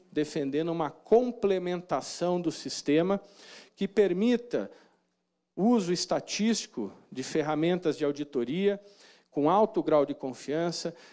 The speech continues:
que permita, caso necessário, uma recontagem de votos, né, de forma rápida, de forma segura, dando mais credibilidade pro processo. Esse aumento da confiança, esse aumento da segurança do processo eleitoral,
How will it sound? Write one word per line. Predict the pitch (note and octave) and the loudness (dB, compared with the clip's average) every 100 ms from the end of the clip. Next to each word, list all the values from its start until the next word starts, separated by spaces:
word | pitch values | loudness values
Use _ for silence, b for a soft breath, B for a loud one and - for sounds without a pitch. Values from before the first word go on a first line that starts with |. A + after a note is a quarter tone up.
| B | B
que | - G#3 | -6 0
permita, | A#3 G#3+ F#3+ B3 A#3+ F#3 | 4 4 4 0 0 -6
caso | - F#3+ F#3+ F3 | 2 2 2 -2
necessário, | F3 D#3 D#3+ D3 E3 D3+ B2+ G#2 F#2+ - | -6 -4 -4 -2 0 0 0 -2 -6 -8
uma | G3 G3 | -2 -2
recontagem | E3+ F#3 - D#3+ D#3 D3+ C#3+ C#3+ | 0 0 0 -2 2 2 2 -4
de | B2 | -8
votos, | A2+ D3+ D#3+ D#3+ E3+ - - b b b _ | 0 2 2 -2 -10 -10 -18 b b b _
né, | C#3 E3+ | -4 -4
de | D3 | -4
forma | - D3+ C#3 | 2 2 2
rápida, | C3 D3+ F3 - D3+ | -2 -2 -2 -2 -4
de | C#3+ | -4
forma | C3 D3 C#3 C3 | -2 -4 -4 -8
segura, | - A2 D3 F3 | -8 -4 -2 -2
dando | D#3+ E3+ | -2 -6
mais | D3+ E3 - | -6 -6 -6
credibilidade | F3 E3+ D#3+ E3 D#3+ D3+ C#3+ D3+ | -2 -2 0 0 0 0 0 -2
pro | D3 D#3 | -4 -4
processo. | - C#3+ - A#2 G#2+ - - b b b | -2 -2 0 -2 -2 -8 -18 b b b
Esse | C3+ - F#3+ | -6 0 0
aumento | F3 F3+ B3 B3 F3 | 2 4 4 2 -2
da | D#3+ | -4
confiança, | - D#3+ - - E3+ F3 - A2 B2 | -2 -4 -4 -4 -2 -2 -6 -10 -8
esse | C#3 C3 | -8 -2
aumento | D3+ D#3+ G#3 G#3 | -2 2 0 0
da | D#3+ | -4
segurança | C#3+ D#3+ C#3+ D3 D3 D3+ | -4 -6 -2 -2 -4 -8
do | D3 | -8
processo | C#3 - D3 - | -8 -4 -6 -4
eleitoral, | C#3+ C#3 - B2+ C3 E3 A#2+ | -4 -6 -4 -2 0 0 0